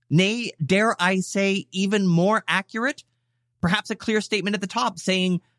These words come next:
"Bonitis is a fictional disease which was parodied in a T V cartoon." No, friends,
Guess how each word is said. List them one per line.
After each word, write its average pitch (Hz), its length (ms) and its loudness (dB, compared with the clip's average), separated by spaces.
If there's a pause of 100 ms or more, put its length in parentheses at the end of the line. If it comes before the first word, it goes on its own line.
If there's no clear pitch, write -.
(260)
"Bonitis 160 460 0
is 226 140 -2
a 247 100 -2
fictional 233 460 -4
disease 151 500 0
which 107 140 -4
was 127 120 -2
parodied 190 560 0 (200)
in 190 120 0
a 196 120 0
T 220 220 -6
V 226 140 -4
cartoon." 113 640 -2 (1160)
No, 156 140 -2
friends, 156 460 -2